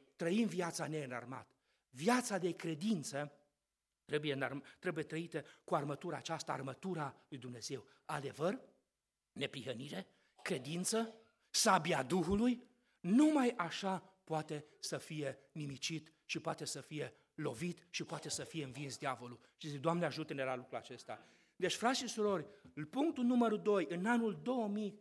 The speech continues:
șaptesprezece, nu vă permiteți să trăiți o zi fără armătura lui Dumnezeu. O zi fără armătura lui Dumnezeu. Iarăși,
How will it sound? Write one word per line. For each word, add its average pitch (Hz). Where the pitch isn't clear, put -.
șaptesprezece, 143
nu 247
vă 170
permiteți 170
să 190
trăiți 214
o 175
zi 202
fără 202
armătura 156
lui 127
Dumnezeu. 120
O 165
zi 277
fără 240
armătura 170
lui 139
Dumnezeu. 127
Iarăși, 247